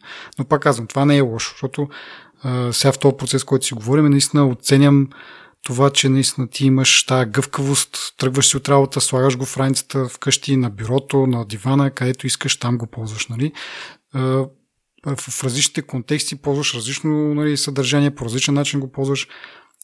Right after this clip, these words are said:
И в крайна сметка, дори и без клавиатура, и без, а, мишка, ти мога да го ползваш за мно-, за много сериозни неща. Нали,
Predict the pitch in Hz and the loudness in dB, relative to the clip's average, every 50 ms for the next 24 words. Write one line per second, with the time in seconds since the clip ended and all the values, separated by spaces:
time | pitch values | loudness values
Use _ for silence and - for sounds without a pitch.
0 | - _ - 143 139 135 135 135 131 123 - - 151 147 151 147 - - 143 147 | -10 _ 2 4 6 6 8 6 6 4 2 2 4 4 6 4 4 4 2 2
1 | 143 - - 151 123 110 120 127 127 143 151 151 156 147 - - - - - - | 2 2 0 0 0 2 0 2 4 6 6 4 2 0 -6 -16 -20 -20 -20 -20
2 | _ _ - 123 107 101 104 131 139 139 - - - - - - 135 123 117 117 | _ _ -6 -4 -4 2 4 4 6 6 4 2 2 0 0 0 0 2 2 -2
3 | - - - 123 117 110 101 95 98 123 139 - - - - 143 139 135 123 117 | -2 -2 -2 -2 -2 -4 -4 -2 0 2 4 4 4 4 4 4 4 4 2 2
4 | 117 120 110 - - - 143 160 190 - - - - - - _ _ - 139 139 | 2 2 2 0 2 2 2 2 2 0 -4 -14 -20 -20 -20 _ _ 4 8 8
5 | 143 139 135 123 117 - 143 139 131 131 123 127 123 127 131 143 147 135 131 127 | 8 8 8 4 4 4 6 6 6 6 4 4 4 4 4 2 2 2 2 4
6 | 123 127 127 120 - - 127 117 117 117 107 117 117 110 107 - - - 139 143 | 4 4 4 2 2 0 0 0 -2 -2 0 -2 -2 0 0 0 0 2 2 2
7 | 160 175 175 - - - - - - - _ _ - 127 127 | 2 2 0 -6 -16 -20 -20 -20 -20 -20 _ _ -2 0 0